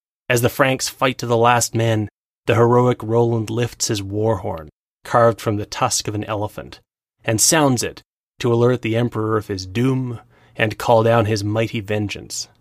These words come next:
on Roland's killers. The other thing that happened in seven seventy-eight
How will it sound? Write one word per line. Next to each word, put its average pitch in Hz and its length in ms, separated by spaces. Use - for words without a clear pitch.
on 104 200
Roland's 92 440
killers. - 500
The 208 100
other 311 160
thing 160 200
that 104 120
happened 101 320
in 98 100
seven 104 300
seventy-eight 101 560